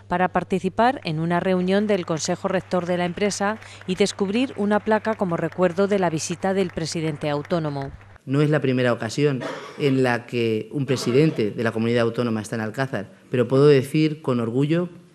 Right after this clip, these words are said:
Speaker 2: que eres el presidente que más ha visitado Alcázar en los últimos años. No en vano, en los próximos días vas a estar casi, casi empadronado en nuestra localidad, lo que es para nosotros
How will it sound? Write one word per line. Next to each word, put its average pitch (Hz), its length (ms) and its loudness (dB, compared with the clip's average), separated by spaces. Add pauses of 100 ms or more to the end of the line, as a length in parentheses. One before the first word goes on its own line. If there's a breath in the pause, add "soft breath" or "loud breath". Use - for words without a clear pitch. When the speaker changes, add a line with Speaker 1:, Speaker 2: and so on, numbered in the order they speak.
(360 soft breath)
Speaker 2:
que 135 280 2
eres 165 220 2
el 147 100 -2
presidente 135 560 0
que 131 100 -2
más 131 440 -2 (280)
ha 123 60 -6
visitado 123 400 -2
Alcázar 123 440 -2
en 117 60 -2
los 101 160 -6
últimos 113 360 -4
años. 104 500 -4
No 107 80 -6
en 113 80 -4
vano, 131 480 -2
en 117 140 -8
los 104 80 -10
próximos 127 420 -4
días 143 320 -4 (260 loud breath)
vas 123 220 -2
a 127 40 2
estar 147 280 -2
casi, 135 240 -4
casi 151 380 -4
empadronado 113 500 -2
en 135 60 0
nuestra 131 200 -4
localidad, 110 440 -2
lo 117 100 -2
que 123 80 -4
es 120 60 -6
para 120 160 2
nosotros 131 480 0